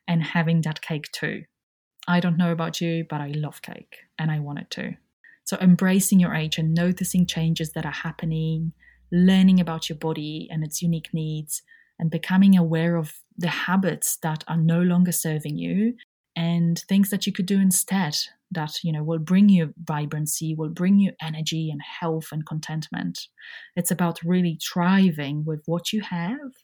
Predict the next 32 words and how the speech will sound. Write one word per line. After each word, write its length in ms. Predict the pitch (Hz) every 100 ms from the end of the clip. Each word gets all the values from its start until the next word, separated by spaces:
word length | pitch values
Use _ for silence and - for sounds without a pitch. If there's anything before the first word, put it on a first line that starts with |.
| _ _ _ -
where 200 | 170 165
you 280 | 160 156 143
are. 200 | 135 - - _ _ _ _ _ _ -
And 180 | 170 165
that's 240 | 175 -
what 100 | 170
I 80 | 160
want 300 | 147 151 -
you 100 | 151
to 140 | 156
think 280 | 151 156 151 -
of 180 | 143 - _ _ _ _
when 240 | 160 151 147
you 480 | 147 143 143 151 - _ _ _ -
contemplate 920 | - 208 214 202 214 208 220 214 -
or 120 | 160 147
when 200 | 147 147
you 80 |
think 300 | 147 196 202
about 420 | 208 202 190 190 -
or 80 | 170
when 140 | 156 151
you 100 | 151
start 300 | - 151 156
to 140 | 165
practice 540 | - 156 - 151 - -
aging 460 | 151 151 143 - - -
with 140 | 156
intention. 600 | 147 151 - - 180 - _ _ _ _ _ _ _ - -
So 180 | - 214
to 220 | 196 208
recap, 560 | 185 214 208 151 131